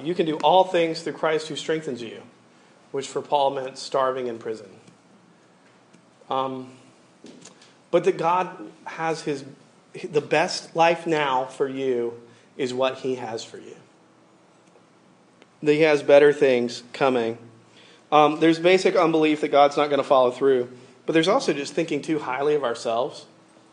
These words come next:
You call it unbelief on the one side and then pride on the other. Like, "If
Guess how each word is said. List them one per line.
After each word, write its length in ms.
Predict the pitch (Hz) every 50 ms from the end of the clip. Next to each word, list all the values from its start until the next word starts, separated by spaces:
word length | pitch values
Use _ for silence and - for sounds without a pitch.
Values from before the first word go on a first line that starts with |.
| _ _ _ _ _ _ _ -
You 80 | 147
call 220 | 135 - 156 143 135
it 80 | 135
unbelief 540 | 143 143 151 143 139 139 143 143 156 151 151
on 80 | 139 131
the 60 | 127
one 200 | 131 143 147 147
side 280 | - 160 147 147 139
and 80 | 127 120
then 140 | 120 113 113
pride 400 | - - 131 123 127 131 135 131
on 100 | 123 120
the 100 | 117 117
other. 360 | 117 120 135 135 143 139 - - - - _ _ _ _ _
Like, 180 | - 135 135 185
"If 160 | 180 147 -